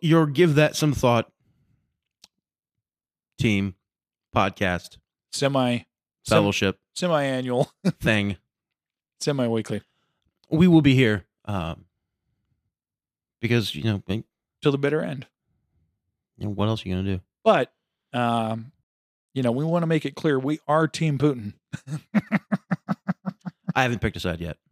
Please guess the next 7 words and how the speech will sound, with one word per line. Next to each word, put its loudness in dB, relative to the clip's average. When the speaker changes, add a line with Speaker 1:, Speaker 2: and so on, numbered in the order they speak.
Speaker 2:
Yeah. -8
Uh. -10
Speaker 1:
And 2
I 2
doubt 0
I -6
will. -12